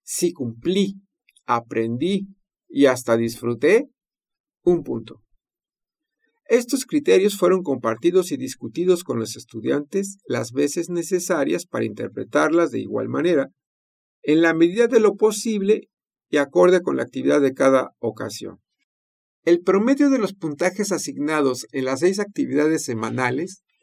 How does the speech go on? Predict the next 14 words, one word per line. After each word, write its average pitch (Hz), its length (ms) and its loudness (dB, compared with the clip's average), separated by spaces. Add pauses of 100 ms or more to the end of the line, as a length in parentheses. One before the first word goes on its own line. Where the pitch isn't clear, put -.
(300)
es 214 220 2
multiplicado 202 840 0
por 139 240 -2
cien 247 500 -2 (200)
para 143 200 -2
obtener 147 360 0
la 175 100 2
calificación 120 760 -6
de 165 100 -2
desempeño 127 600 -6
semanal 131 520 -6
de 117 80 -6
cada 110 240 -8
estudiante. 117 560 -12